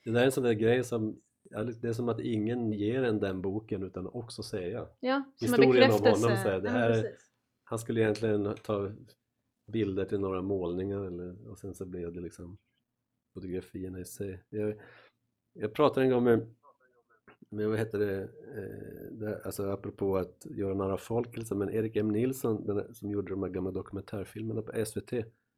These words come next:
Speaker 1: han fick frågan, han var och föreläste för oss, och han fick frågan om han ångrade liksom något eller, ja, men kring det här med vad,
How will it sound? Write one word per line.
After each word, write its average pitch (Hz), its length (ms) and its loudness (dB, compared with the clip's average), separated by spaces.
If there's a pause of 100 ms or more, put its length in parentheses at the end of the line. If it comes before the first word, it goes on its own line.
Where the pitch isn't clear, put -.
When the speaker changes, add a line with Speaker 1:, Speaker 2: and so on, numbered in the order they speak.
(520)
Speaker 1:
han 107 120 -8
fick 110 160 -2
frågan, 110 560 2
han 98 180 -2
var 98 80 -2
och 92 80 -4
föreläste 90 580 -4
för - 120 -10
oss, 85 160 -10
och 98 280 -8 (640)
han 95 120 -12
fick 101 140 -12
frågan 95 320 -2
om 92 120 -4
han 90 280 -6 (560)
ångrade 107 760 0
liksom 95 320 -4
något 90 360 -8
eller, 87 340 -6 (300)
ja, 101 100 -12
men 101 160 -6
kring 95 220 -2
det 87 80 -6
här 90 100 -10
med 82 140 -6
vad, 85 160 -6